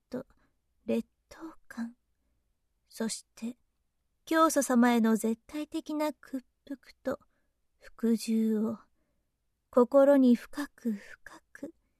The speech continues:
刻みつけることになるのです。以上が、結婚における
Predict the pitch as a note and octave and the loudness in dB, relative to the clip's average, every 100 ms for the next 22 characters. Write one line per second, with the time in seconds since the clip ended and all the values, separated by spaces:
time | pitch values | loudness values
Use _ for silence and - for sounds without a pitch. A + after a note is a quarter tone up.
0 | _ _ _ - A3+ A#3 C4+ C#4+ - E4 | _ _ _ -4 0 2 0 0 -8 -8
1 | D#4+ - C4+ D4 C#4+ B3 C4 C#4+ B3+ A#3+ | -8 -4 -2 0 2 2 0 -2 -4 -6
2 | - - - _ _ _ _ _ _ _ | -12 -20 -20 _ _ _ _ _ _ _
3 | _ _ _ _ _ _ _ _ _ _ | _ _ _ _ _ _ _ _ _ _
4 | _ C4+ D4 D#4+ D4+ C#4 A#3+ A#3 A#3+ A#3 | _ -4 -2 0 2 2 0 -2 -6 -10
5 | - _ _ _ _ _ _ _ A#3+ A#3 | -18 _ _ _ _ _ _ _ 0 0
6 | - C4+ C4+ C4 C4 C4 B3 B3+ A#3+ B3 | 0 2 4 6 4 2 0 -2 -2 -4